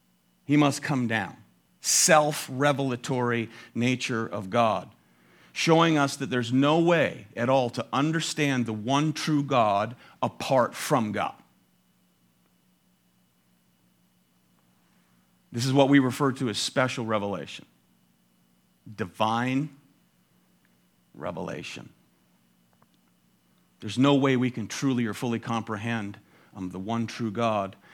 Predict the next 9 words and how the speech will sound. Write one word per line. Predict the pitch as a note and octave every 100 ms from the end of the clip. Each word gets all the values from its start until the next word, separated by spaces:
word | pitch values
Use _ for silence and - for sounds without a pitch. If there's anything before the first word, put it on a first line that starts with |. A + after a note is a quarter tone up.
| -
by | F#2+
mere | G#2 A2+
mental, | G#2 G2+ A2 A#2+ A#2+ A2+ G2+ - - - -
um, | F2+ -
or, | A2+
or | G#2+ A2
emotional, | G2 G2+ A#2 A#2+ - A2 G2 F#2 F#2 -
um, | -
faculties. | - C#3 A2 - F#2+ - - -